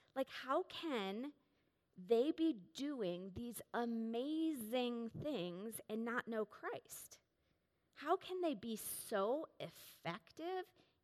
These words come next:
in ministry and yet rejected on the day of judgment?" The idol of effectiveness has the power,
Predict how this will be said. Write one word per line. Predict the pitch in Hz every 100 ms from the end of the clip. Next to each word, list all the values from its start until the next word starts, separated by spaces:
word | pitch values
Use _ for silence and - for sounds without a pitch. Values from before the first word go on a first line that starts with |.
| -
in | 208 233 269 226
ministry | 190 202 233 - 302 349 392 _ _ _ _ _ _ _ _ _ _ _ _ _ _ _ _ _ _ _ _ -
and | 233 233
yet | 226 220 196 - _ _ _ _
rejected | 190 233 185 226 240 - 226
on | 208
the | 202
day | 190 185
of | 165
judgment?" | 294 359 117 80 _ _ _ _ _ _ _ _ _ _ _ _ _ _ _ _ _ _ _ _ _ _ _ _ _ _ _ 175
The | 208 - -
idol | 214 269 285 311 302
of | 214 208
effectiveness | 202 - - 165 185 - 156 - 85 - - - -
has | 202 196 247 277 254 233 - 170 165 165
the | 202
power, | - - 208 180 151 - 107 208